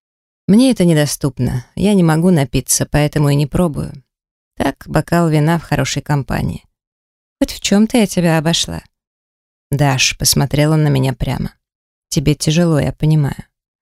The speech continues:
Нужно принять несколько сложных решений. «Например», — схватилась я за возможность его спровоцировать и выместить злость. Уволиться с работы и стать моей официально. Что? Это что,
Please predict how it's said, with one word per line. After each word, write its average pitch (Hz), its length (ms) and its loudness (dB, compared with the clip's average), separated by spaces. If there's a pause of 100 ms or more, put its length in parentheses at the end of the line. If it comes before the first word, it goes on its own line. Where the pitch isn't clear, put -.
(280)
Нужно 160 240 4
принять 165 480 2
несколько 170 560 0
сложных 147 540 0
решений. - 640 -2 (640)
«Например», — 160 760 4
схватилась 180 640 0
я 180 160 2
за 170 80 0
возможность 180 580 2
его 165 160 2
спровоцировать 160 880 0
и 190 60 2
выместить 151 480 0
злость. 151 420 -4 (880)
Уволиться 170 480 2
с - 100 -4
работы 156 540 0
и 135 60 -4
стать - 340 -2
моей 143 340 2
официально. - 720 -6 (720)
Что? 147 640 -2 (640)
Это 160 220 2
что, 151 400 0